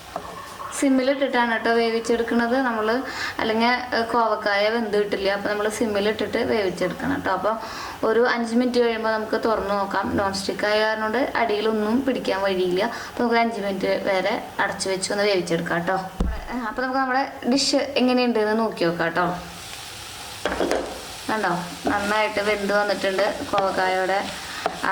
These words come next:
കളറൊക്കെ മാറി, ആ പച്ചമണമൊക്കെ മാറി, നല്ലൊരു മണമൊക്കെ വരുന്നുണ്ട്. അത് നമ്മുടെ കിടിലനായിട്ട് റെഡി ആയിരിക്കുകയാണ്. ഇതാ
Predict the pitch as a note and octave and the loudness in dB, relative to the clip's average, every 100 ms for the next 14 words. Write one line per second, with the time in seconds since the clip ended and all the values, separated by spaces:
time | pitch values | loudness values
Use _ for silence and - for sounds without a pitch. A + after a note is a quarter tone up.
0 | F#3+ G3+ F#3+ F#3+ G3+ G3+ G3 F#3+ G3 - | 2 2 2 0 0 2 2 2 0 0
1 | G3 G3+ - F#3 F#3 F#3 F#3+ G3 F#3+ F#3+ | 0 -2 0 0 0 0 0 0 0 0
2 | F#3+ F#3+ G3 G#3 - G3 F#3+ G3 F#3 - | -2 -2 0 0 0 0 2 2 2 0
3 | F#3+ F#3 G3 F#3+ F#3+ F#3 A#3 - - - | 0 0 0 -2 0 0 -2 -4 -6 -6
4 | - G3 G3+ G#3 G3+ A3 G3 G3+ G3+ A3 | -2 0 2 0 -2 -2 0 0 2 2
5 | G#3+ F#3 G#3 G3 F#3+ F#3+ F#3 F#3 F#3 F#3 | 0 0 0 2 2 2 0 0 0 2
6 | F#3+ F#3+ | 2 2